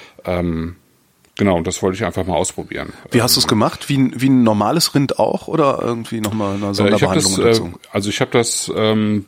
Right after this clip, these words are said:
Speaker 1: bei achtzig Grad in den Ofen geschoben.
Speaker 2: Ja.
Speaker 1: Äh, auf eine Kerntemperatur von, äh, neunundvierzig Grad.
Speaker 2: Okay.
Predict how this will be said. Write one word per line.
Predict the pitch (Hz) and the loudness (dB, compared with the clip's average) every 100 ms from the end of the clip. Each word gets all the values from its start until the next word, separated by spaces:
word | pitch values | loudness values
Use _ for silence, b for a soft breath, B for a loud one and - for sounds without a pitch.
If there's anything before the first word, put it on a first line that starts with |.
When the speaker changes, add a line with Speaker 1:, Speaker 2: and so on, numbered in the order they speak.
| - | 0
Speaker 1:
bei | 107 | 2
achtzig | 92 - 131 - | 2 -2 -6 2
Grad | 117 110 | 2 2
in | 101 | 0
den | 98 | 0
Ofen | 107 - 156 | -2 0 0
geschoben. | 170 185 190 262 - _ | 2 4 4 2 -4 _
Speaker 2:
Ja. | 104 92 143 B B B B B B B B | -2 -2 -6 B B B B B B B B
Speaker 1:
Äh, | - | -2
auf | 120 120 - 110 | 2 2 2 0
eine | 123 110 110 | 2 2 2
Kerntemperatur | 127 127 147 135 127 117 135 131 | 2 0 -2 0 -2 0 0 0
von, | 127 117 113 117 | 2 2 2 0
äh, | 107 | 2
neunundvierzig | 110 110 120 120 123 - - | 4 4 4 2 -4 -6 -2
Grad. | 87 143 247 - _ _ | 0 2 -2 -8 _ _
Speaker 2:
Okay. | 104 95 120 | -8 -2 -4